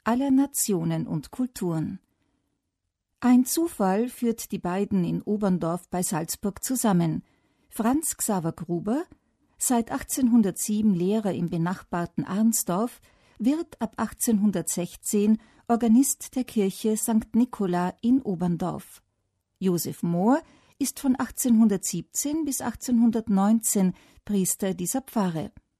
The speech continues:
Schon als er ankommt, hat er den bewussten Text als Gedicht im Gepäck. Ein Jahr später vertont Gruber diese Verse mit einer berührenden Melodie für zwei Solostimmen und Gitarre.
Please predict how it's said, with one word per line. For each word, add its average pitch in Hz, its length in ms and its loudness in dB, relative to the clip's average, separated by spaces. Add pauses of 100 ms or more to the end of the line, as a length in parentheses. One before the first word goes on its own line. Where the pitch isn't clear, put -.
(560)
Schon 311 400 -2
als 262 220 0
er - 180 -6
ankommt, 220 580 2 (340)
hat 269 160 -4
er 277 80 2
den 233 220 4
bewussten 214 640 0
Text - 420 -4
als 269 220 -4
Gedicht - 420 -4
im 190 140 0
Gepäck. - 560 -10 (420)
Ein 254 200 6
Jahr 220 140 4
später 269 640 -4
vertont 262 540 0
Gruber 240 460 -2
diese 254 300 -4
Verse 220 520 0
mit 214 300 0
einer 196 200 2
berührenden 196 720 -2
Melodie 180 500 -2
für 226 220 -4
zwei 220 280 0
Solostimmen 208 840 -2
und 175 220 -6
Gitarre. 170 520 -6